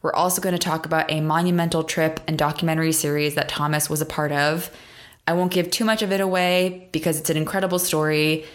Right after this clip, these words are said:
It involves a fourteen thousand mile cycling journey from Alaska to Argentina over the course of several years. Uh, so with that said, I'm gonna turn it over to Thomas.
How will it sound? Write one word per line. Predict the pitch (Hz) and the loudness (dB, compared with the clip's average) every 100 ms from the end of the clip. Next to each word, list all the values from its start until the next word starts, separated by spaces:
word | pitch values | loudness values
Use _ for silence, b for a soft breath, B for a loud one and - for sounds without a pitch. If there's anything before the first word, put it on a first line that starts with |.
| B B - | B B -4
It | 160 | -2
involves | 160 156 156 160 156 - | 0 2 2 0 -2 0
a | 156 156 | 2 0
fourteen | 156 202 202 208 190 | 0 -2 0 0 0
thousand | 180 170 170 | 0 2 0
mile | 160 151 156 | 2 2 2
cycling | 156 165 160 165 160 | 0 0 0 0 0
journey | 156 151 156 | 0 0 0
from | 156 160 | -2 -2
Alaska | - 156 151 151 175 | 0 0 0 -2 -4
to | 160 | 0
Argentina | 151 151 160 156 160 147 147 - | 0 0 0 0 0 0 0 0
over | 151 | -2
the | 156 | -4
course | 156 151 143 | -2 -2 -2
of | 143 | -2
several | - 147 147 147 | -2 0 0 0
years. | 143 139 143 165 180 - B B B B _ | 2 2 2 0 0 -2 B B B B _
Uh, | 151 147 147 | 0 2 0
so | 165 | 0
with | 156 156 | -2 0
that | 156 165 | 0 0
said, | - 175 190 214 | 0 0 0 0
I'm | 151 | 0
gonna | 156 156 | 0 -2
turn | 156 160 | 0 2
it | 156 | 2
over | 147 | 2
to | |
Thomas. | 143 165 196 294 320 - | 0 0 0 0 0 -2